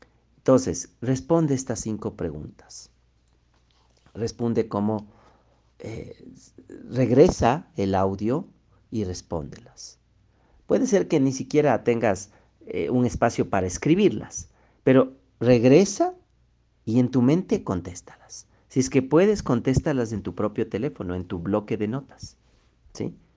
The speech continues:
Pero contéstalas, haz este ejercicio, porque estas herramientas de cuestionamiento,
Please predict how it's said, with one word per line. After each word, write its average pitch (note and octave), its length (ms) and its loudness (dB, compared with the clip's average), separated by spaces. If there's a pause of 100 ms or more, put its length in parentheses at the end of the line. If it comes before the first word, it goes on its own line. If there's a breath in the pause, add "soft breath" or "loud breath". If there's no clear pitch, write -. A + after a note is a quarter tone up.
(800)
Pero B2 220 4
contéstalas, G#2+ 640 0
haz C3+ 200 -2
este A2+ 240 -6
ejercicio, - 520 -8
porque A#2 320 -4 (240 loud breath)
estas G3 340 -2
herramientas C3 720 2
de A2 140 0
cuestionamiento, A#2 1040 -2